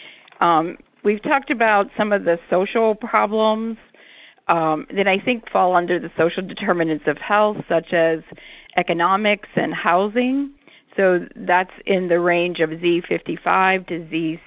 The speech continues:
sixty-five. You want to make sure you're reporting that information. Then we've talked about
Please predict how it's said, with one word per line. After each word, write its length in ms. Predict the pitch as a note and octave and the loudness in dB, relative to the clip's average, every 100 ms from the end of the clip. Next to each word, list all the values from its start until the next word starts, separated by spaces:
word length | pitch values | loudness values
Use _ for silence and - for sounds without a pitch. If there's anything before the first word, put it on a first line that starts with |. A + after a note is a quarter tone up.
| - | -8
sixty-five. 880 | E3 - - A3 G#3+ - C4+ C#4 C#4+ - - - _ | -8 -8 -8 -8 -2 0 2 0 -2 -8 -20 -20 _
You 100 | A#3+ | 0
want 140 | A3+ | 2
to 40 | A3 | 2
make 160 | G3 | 0
sure 220 | - G#3 | 0 0
you're 140 | F#3+ F3+ | 2 2
reporting 640 | E3+ D#3 - F3+ F#3 F3+ | 0 -4 -2 0 0 0
that 240 | E3+ D#3 D3+ | 0 0 -2
information. 920 | D#3+ - E3 D#3 F3 G3+ F3+ E3+ G3+ - - - - - | -4 -6 -6 -6 -6 -8 -6 -6 -10 -14 -20 -20 -10 -4
Then 140 | B3+ | 0
we've 220 | C4 G#3 | -2 -2
talked 300 | - A3+ G#3 | -2 -2 -2
about 340 | G3 F#3 D#3+ | -2 0 0